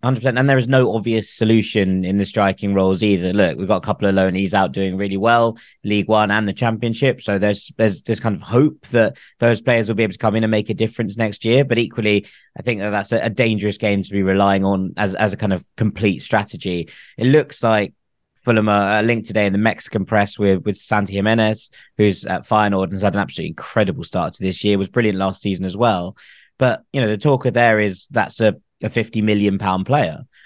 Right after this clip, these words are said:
So is that a risk you look at taking in January? And, and that's, that's where I think this season becomes interesting for Fulham, in that w-, what, what January looks like.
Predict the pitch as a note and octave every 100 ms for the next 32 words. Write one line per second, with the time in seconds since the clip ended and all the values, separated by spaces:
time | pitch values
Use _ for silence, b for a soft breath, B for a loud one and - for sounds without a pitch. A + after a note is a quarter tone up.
0 | b - C#3+ B2+ A#2+ - B2+ A#2+ C#3 B2
1 | G2+ G2 - - A#2+ A2 B2 A2 A2+ G#2+
2 | G#2 G#2+ G#2+ A2 A2+ A#2 A#2+ C3+ A2+ C3+
3 | D#3 - - B B _ - F3+ D#3+ E3+
4 | D3 C#3 B2 B2 - A2+ A2+ A2+ A2 G#2+
5 | G#2+ G#2+ G2 G2 G2 G#2 F#2+ F#2+ E2+ D2
6 | - b b A#2+ B2 A2+ A#2+ C3 C3+ C3+
7 | E3 - C3 D3+ C3+ D#3 D3 C#3 B2+ A#2+
8 | A#2+ - - F2+ F2 F2+